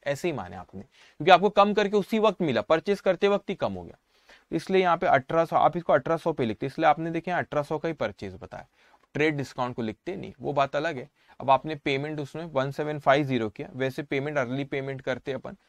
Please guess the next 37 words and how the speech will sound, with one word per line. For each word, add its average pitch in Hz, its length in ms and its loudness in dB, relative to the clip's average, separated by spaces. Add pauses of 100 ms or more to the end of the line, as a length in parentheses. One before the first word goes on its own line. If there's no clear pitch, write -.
(120)
तो 147 60 -6
अपने 143 180 -4
को 139 100 -2
डिस्काउंट 123 440 -6
रिसीव्ड 113 340 -6
होता 110 200 -10
है। 131 60 -16 (340)
तो 208 100 0
हो 226 80 0
सकता 156 300 -2
है 135 60 0
कि 143 120 -6
भाई 139 160 0
उसने, 135 280 -6
उसने 123 460 -6
हमको 139 280 -2
कहा 139 220 2
कि 135 140 -2
आप 127 140 2
अगर 143 160 0
अभी 127 220 0
पेमेंट 151 360 -2
कर 139 140 4
देते 139 260 -2
तो 143 100 -10
मैं 143 100 0
आपको 135 180 -6
पचास 131 400 0
रुपये 147 160 -6
डिस्काउंट 135 420 -4
दूंगा, 131 180 -6
क्योंकि - 640 -4
आप 143 140 6
अर्ली 139 240 2
पेमेंट 120 340 -2
कर 107 180 0
लो, 113 160 -4